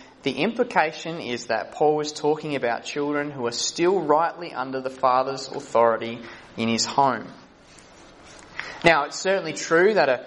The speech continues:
a child's upbringing has a major effect on the way they behave when they grow up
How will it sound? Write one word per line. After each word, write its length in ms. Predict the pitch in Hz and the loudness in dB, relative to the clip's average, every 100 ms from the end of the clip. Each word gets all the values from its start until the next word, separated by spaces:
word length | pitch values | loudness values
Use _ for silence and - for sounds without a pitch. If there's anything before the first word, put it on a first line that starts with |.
| - | -4
a 100 | 139 | -2
child's 640 | 139 - 170 175 180 - - - | -2 2 4 4 0 -6 -8 -2
upbringing 720 | 165 - - 175 190 226 254 | -2 -4 -10 -8 -6 -8 -8
has 280 | 254 143 143 | -4 -2 -2
a 40 | |
major 580 | 143 139 139 156 165 180 | -4 0 0 0 -4 -4
effect 520 | 180 - 233 233 - | -6 2 2 2 0
on 180 | 147 139 | 0 2
the 80 | 139 | 2
way 320 | 135 139 143 | 6 6 6
they 160 | 143 139 | 4 2
behave 580 | 135 - 170 196 214 170 | 0 4 4 4 2 -4
when 120 | 139 | -2
they 100 | 131 | 0
grow 320 | 139 151 143 | 2 2 2
up 320 | 139 135 - | 0 -2 -10